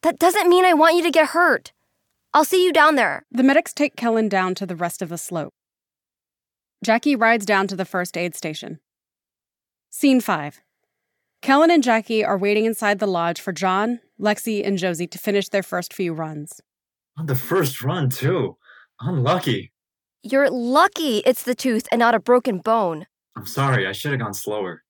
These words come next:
Speaker 1: Mm-hmm.
Speaker 3: What? Wh-, why? Are you,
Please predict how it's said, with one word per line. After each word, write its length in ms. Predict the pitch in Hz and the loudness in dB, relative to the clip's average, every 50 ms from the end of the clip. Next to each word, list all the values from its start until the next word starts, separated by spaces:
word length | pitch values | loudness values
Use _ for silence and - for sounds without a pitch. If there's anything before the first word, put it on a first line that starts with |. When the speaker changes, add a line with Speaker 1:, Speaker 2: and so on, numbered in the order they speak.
| _ 196 | _ -6
Speaker 1:
Mm-hmm. 720 | 208 202 185 190 196 190 185 180 185 190 190 196 220 269 - _ _ _ _ _ _ _ _ _ | -6 -4 -6 -6 -6 -6 -4 -4 -4 -4 -4 -4 -4 -6 -8 _ _ _ _ _ _ _ _ _
Speaker 3:
What? 460 | 117 117 220 247 247 240 - - - _ _ _ _ _ 139 | -8 -6 -6 -6 -6 -8 -12 -14 -18 _ _ _ _ _ -10
Wh-, 200 | 170 208 - 180 131 _ _ | -10 -8 -10 -12 -16 _ _
why? 360 | _ 196 247 370 311 156 117 117 | _ -8 -6 -4 -4 -4 -4 -2
Are 80 | 123 131 | -2 -4
you, 200 | 190 214 220 | -4 -4 -8